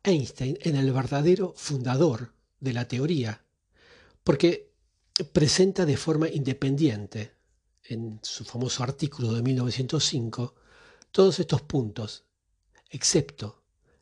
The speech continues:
la importancia de la estructura de grupo de las transformaciones, claro, en una teoría coherente,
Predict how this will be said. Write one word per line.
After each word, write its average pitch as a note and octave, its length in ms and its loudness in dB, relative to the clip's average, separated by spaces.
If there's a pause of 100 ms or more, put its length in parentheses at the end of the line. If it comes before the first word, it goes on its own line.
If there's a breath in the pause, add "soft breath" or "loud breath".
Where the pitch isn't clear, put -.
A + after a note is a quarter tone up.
la C#3 120 2
importancia C3 580 -2
de B2 60 -2
la A#2 60 -2
estructura C3 460 -4
de B2 100 0
grupo B2+ 300 0
de A2+ 80 -2
las G#2+ 100 -8
transformaciones, A2 760 -4
claro, G#2 280 -8 (1600 loud breath)
en G#3+ 180 10 (220)
una G#3+ 260 4
teoría E3 640 4 (120)
coherente, C3+ 880 0